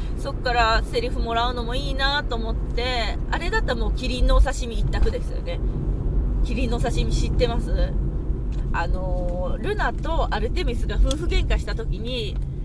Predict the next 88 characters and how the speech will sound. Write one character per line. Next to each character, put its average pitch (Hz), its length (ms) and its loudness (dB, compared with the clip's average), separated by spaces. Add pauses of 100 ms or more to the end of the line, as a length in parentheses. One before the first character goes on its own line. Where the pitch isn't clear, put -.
(300)
も 226 120 -2
う - 20 -4
夫 311 220 0
婦 392 120 0
喧 - 240 2
嘩 240 80 6
は 202 120 4
キ - 160 2
リ 320 120 4
ン 359 60 0
の 359 180 -2
お 494 80 0
刺 339 280 -2
身 370 80 -2
っ - 60 -2
て - 140 -4
い 202 60 0
う 277 120 -2
意 427 40 0
味 453 100 0
の 277 120 2
わ 214 80 0
か 247 120 0
ら 294 120 0
な 226 80 -4
い 214 80 -4
セ 208 120 -4
リ 208 80 -4
フ - 120 -4
を - 260 -4 (580)
言 240 120 -2
っ - 40 -2
て - 200 -2
て、 196 380 -2 (260)
そ 226 80 -4
れ 254 100 -4
が - 80 -4
す - 180 -2
っ 226 60 -4 (140)
ご 440 120 4
い 403 100 0
記 254 120 0
憶 226 180 0
に 202 60 -2
残 220 200 0
っ - 20 -6
て - 140 -2
ま 196 120 -4
す - 40 -2
の - 180 -4
で、 214 200 0
そ 240 120 -2
の 233 100 -2
セ 233 140 0
リ 226 100 0
フ 240 100 -6
で 226 100 0
も 220 100 -4
い 233 140 0
い 220 40 2
な 294 200 0
っ - 20 -4
て - 120 -2
今、 254 180 -4
セ 285 120 2
ー 285 100 -2
ラ 285 180 2
ー - 0 -
ム 403 80 0
ー 370 60 0
ン 240 80 -2
で - 140 -4 (140)
今 185 200 -4
い 175 140 0
ろ 185 120 2
い 190 60 -6
ろ 190 80 -6
考 208 80 0 (200)
え 233 140 2
て - 120 -2
い 180 40 -2
る 185 80 -6
と - 120 -4
こ 220 100 -2
ろ 262 100 -2
な - 140 -2
の 233 100 -4
で、 208 180 -4